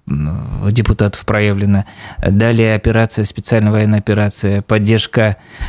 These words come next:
э, семей военнослужащих, поддержка самой операции. Это большая работа. Поэтому я считаю, что здесь ключевая причина, вот может быть и причина в том, что действительно не при-, э, как сказать, нет того престижа и статуса,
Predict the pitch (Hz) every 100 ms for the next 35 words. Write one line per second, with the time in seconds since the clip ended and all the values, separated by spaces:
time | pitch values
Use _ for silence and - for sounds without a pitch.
0 | - - 113 107 - 127 113 107 107 104
1 | 101 - 107 98 - - 104 120 - -
2 | 120 110 107 104 107 107 - 110 127 160
3 | 165 - 170 160 143 104 - 135 147 156
4 | 156 156 151 - 151 131 - 123 135 127
5 | - - - - - 156 143 143 175 208
6 | 190 151 - 113 95 - _ - - -
7 | - - - - - - _ 127 139 156
8 | 160 147 143 147 - 143 143 139 139 160
9 | 143 - - 127 - - 95 120 127 -
10 | 180 180 139 131 120 127 156 151 151 151
11 | 131 123 135 - 123 110 - 127 131 160
12 | 160 - 151 156 - 151 127 - 156 131
13 | 139 127 - 214 220 139 - 104 -